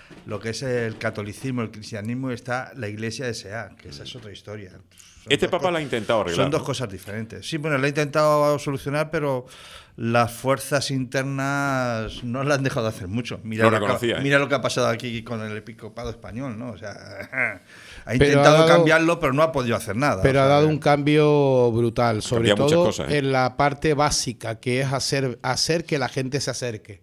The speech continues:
Speaker 1: Ujú.
Speaker 3: Si, si vemos un papa, por ejemplo, yo de los que recuerdo, yo recuerdo con mucho aprecio a Juan Pablo segundo,
Speaker 1: Mm.
Speaker 3: que me pareció un hombre,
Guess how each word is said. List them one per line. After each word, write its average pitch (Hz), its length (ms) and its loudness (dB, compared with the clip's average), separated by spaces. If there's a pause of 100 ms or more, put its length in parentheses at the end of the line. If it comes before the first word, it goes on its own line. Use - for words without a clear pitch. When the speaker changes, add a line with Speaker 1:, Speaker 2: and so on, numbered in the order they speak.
(140)
Speaker 1:
Ujú. 98 100 -14 (280)
Speaker 3:
Si, 147 440 0
si 147 220 -2
vemos 165 420 0
un 165 180 -2
papa, 151 340 0
por 120 120 0
ejemplo, 147 520 0 (420)
yo 127 280 0
de 151 100 2
los 143 120 0
que 131 120 -4
recuerdo, 120 480 0
yo 110 160 2
recuerdo 123 420 0
con 123 120 0
mucho 127 320 0
aprecio 127 480 0
a 139 40 0
Juan 120 220 -2
Pablo 127 220 0
segundo, 120 540 -2 (140)
Speaker 1:
Mm. 87 160 -14
Speaker 3:
que 123 160 0
me 120 80 0
pareció 117 380 -2
un 123 80 -2
hombre, 135 460 0